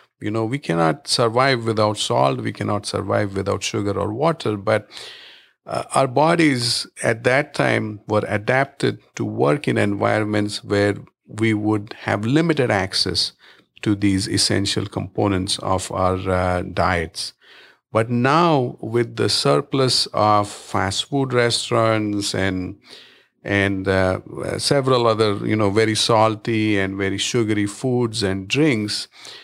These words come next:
we don't need that much salt. But our bodies have not adapted to this new normal of working in conditions where there is excessive exposure to salt and sugar. Maybe in another thousand of years,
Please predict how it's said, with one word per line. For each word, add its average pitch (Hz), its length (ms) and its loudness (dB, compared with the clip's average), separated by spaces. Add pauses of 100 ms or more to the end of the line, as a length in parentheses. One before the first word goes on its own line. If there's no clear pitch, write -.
(720)
we 175 240 0
don't 147 260 2
need 131 240 2
that 110 260 0
much 98 120 -4
salt. - 640 -6 (280)
But 131 320 2
our 131 260 4
bodies 127 500 2
have 107 200 2
not 110 340 0
adapted 107 640 0
to 107 140 -2
this 98 320 -2
new 131 260 2
normal 117 760 2 (140)
of 98 320 -2
working 117 640 0
in 104 220 0
conditions 98 760 -2 (320)
where 101 200 -2
there 98 200 0
is 98 300 -4
excessive 127 600 0
exposure 104 600 0
to 98 160 -10
salt 104 420 -4
and 95 160 -6
sugar. 98 360 -4 (440)
Maybe 147 460 4
in 127 120 2
another 123 340 2
thousand 117 560 -2
of 110 200 0
years, 143 440 2